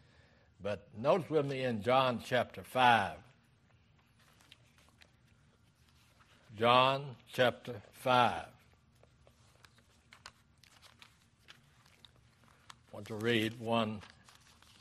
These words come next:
verse here in the fifth chapter and the twenty-sixth verse. God said,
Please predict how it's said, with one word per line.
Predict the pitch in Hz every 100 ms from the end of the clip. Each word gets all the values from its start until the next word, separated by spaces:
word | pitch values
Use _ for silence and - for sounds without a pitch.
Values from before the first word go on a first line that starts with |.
| 117
verse | 107 123 107 -
here | 117 113 110 113 _ - _ _ - - _ _ _
in | 110 104
the | 95
fifth | - 131 127 - - -
chapter | 135 131 - 131
and | 123 113 113
the | 110 98
twenty-sixth | - 135 120 113 - 131 -
verse. | - 110 143 131 - - - _ _ _ _ _ _ _ _ _ _ _ _ _ 131
God | 110 117 113
said, | - 123 120 107